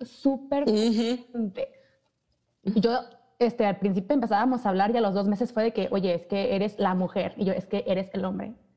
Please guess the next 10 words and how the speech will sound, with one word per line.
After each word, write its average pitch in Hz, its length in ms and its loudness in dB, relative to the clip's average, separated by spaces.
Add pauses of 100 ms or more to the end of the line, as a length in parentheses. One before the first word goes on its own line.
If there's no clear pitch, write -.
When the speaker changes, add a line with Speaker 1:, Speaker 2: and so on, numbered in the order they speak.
(520)
Speaker 2:
Ujú. 165 280 2
Speaker 1:
"Me 214 80 2
encantas, 226 640 0
me 220 80 0
encantaría 196 320 -2
casarnos", 214 420 -2
o 220 60 -4
sea, 196 140 0
de, 190 180 0
ya 196 140 0